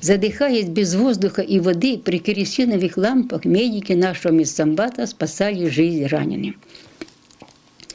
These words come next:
Двадцать шестого июня по приказу Верховного командования Приморской армии наш медсанбат свернул своё имущество и вместе с ранеными отправились на эвакуацию на мыс Херсонес в Камышову бухту.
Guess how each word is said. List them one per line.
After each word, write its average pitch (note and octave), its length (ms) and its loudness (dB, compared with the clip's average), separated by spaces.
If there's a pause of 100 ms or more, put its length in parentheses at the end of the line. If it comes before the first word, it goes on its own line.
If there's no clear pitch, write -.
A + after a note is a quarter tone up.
(220)
Двадцать G#3+ 420 0
шестого G#3 400 0
июня F#3+ 500 2
по F#3+ 140 -2
приказу F#3 500 0
Верховного F3 640 2 (300)
командования F3 680 2
Приморской F3+ 640 0
армии F#3+ 460 0 (260)
наш G#3 300 0
медсанбат G#3+ 640 0
свернул A3+ 420 2
своё F#3 320 2
имущество G#3+ 840 2 (320)
и G#3+ 100 4
вместе A3+ 420 2
с F3+ 120 0
ранеными B3 580 4
отправились A3+ 800 0 (320)
на G3 220 2
эвакуацию F#3+ 840 0
на G3 100 4
мыс G#3 560 4
Херсонес F#3+ 760 0
в - 60 -16
Камышову F#3 600 2
бухту. C#3+ 480 -2